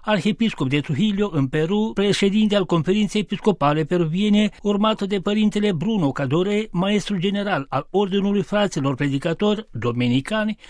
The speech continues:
și apoi profesorul Claudio Magri, scriitor și germanist, împreună cu soția.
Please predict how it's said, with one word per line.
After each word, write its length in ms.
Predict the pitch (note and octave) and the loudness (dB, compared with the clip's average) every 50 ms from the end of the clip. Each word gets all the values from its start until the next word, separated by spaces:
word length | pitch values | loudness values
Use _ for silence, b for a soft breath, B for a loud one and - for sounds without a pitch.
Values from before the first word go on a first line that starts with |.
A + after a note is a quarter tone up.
| B B B B B | B B B B B
și 160 | B - A3+ | B -4 -4
apoi 300 | G#3+ E3+ - A#3 A3+ A3+ | -2 0 2 2 2 2
profesorul 720 | - - G3 - - A3 G3 - A3 G#3 G#3 G#3+ G#3+ G#3 | 0 -2 -2 0 0 0 0 0 0 0 0 0 0 -2
Claudio 560 | - - G#3+ A3+ A3+ G#3+ F#3+ D#3 B2 B2+ C3 C#3 | -2 -2 0 0 2 2 2 2 2 0 0 0
Magri, 460 | D#3 F#3+ G#3+ G#3+ G#3+ F3+ G#3 G#3+ G#3+ | 0 2 2 2 2 0 0 -2 -2
scriitor 580 | - - - A3+ G#3+ E3+ D#3 D3 - G#3+ G#3+ | -4 -4 -6 -4 -2 -2 -2 0 0 0 0
și 140 | - - D#3 | 0 -2 -4
germanist, 640 | A#2 C#3 C#3+ D3 D#3+ E3+ F#3 G#3 A3 G#3 - - - - | -4 -4 -4 -2 -2 -2 0 0 0 -2 -2 -6 -8 -2
împreună 540 | - A3 G3+ - G#3 F#3 D3+ C#3+ D3+ E3 D#3+ | 0 0 0 2 0 0 0 0 0 -2 -2
cu 120 | - F#3+ | -2 -2
soția. 560 | - - G#3+ - - D#3+ A#2+ G#2+ G2+ G2 G2+ | 0 0 0 0 0 -2 -2 -2 -4 -6 -8